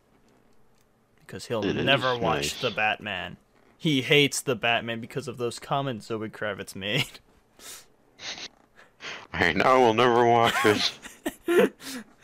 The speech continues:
Speaker 1: That very good movie that everyone likes, except some people because they're fucking dumbasses. Probably like
Speaker 2: Brother.
Speaker 1: Probably like more B S. Got him.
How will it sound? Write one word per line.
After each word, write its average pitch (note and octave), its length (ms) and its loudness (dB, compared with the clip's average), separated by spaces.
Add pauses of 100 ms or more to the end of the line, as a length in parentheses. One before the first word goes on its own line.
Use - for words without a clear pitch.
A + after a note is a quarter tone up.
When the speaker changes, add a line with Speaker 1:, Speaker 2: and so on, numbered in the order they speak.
(220)
Speaker 1:
That C#3 180 0
very C#3+ 340 4
good C3 300 0
movie C#3 360 0
that C3 140 2
everyone B2+ 600 0
likes, B2 280 0
except - 380 -6 (440)
some A#2+ 300 -2
people B2 300 -6
because A#2 340 -6
they're A2 140 -8
fucking B2 500 -14 (100)
dumbasses. A2+ 840 -6 (1800)
Probably A#2 340 -4
like A2 280 -6
Speaker 2:
Brother. A#2 600 4 (380)
Speaker 1:
Probably A#2 260 -8
like G2 220 -8
more A2 400 -6
B G2+ 420 -12
S. G#2+ 600 -10 (1200)
Got F#2 200 -6
him. G2+ 200 -14